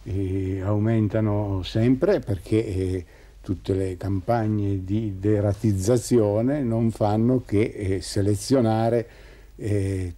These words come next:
topi più resistenti ai nuovi veleni, più intelligenti, eh, e, e che si propagano con una, con una velocità tale che, eh,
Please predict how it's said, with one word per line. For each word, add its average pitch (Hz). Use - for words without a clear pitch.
topi 110
più 110
resistenti 107
ai 98
nuovi 98
veleni, 123
più -
intelligenti, 113
eh, 98
e, 101
e 107
che 104
si 107
propagano 110
con 104
una, 101
con 95
una 98
velocità 95
tale 104
che, -
eh, 90